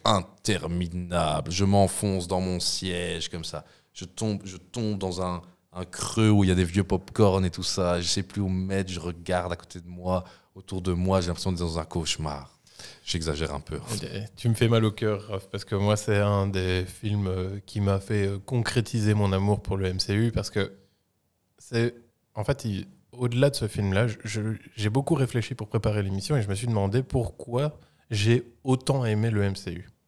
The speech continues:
Speaker 1: C'est ce film-là qui t'a fait dire,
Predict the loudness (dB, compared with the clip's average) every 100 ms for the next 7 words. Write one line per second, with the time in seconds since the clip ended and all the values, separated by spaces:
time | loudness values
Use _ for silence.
0 | _ -4 2 2 2 0 0 4 4 4
1 | 0 -6 -4 -4 -8 -18 -8 -8 -6 -6
2 | -6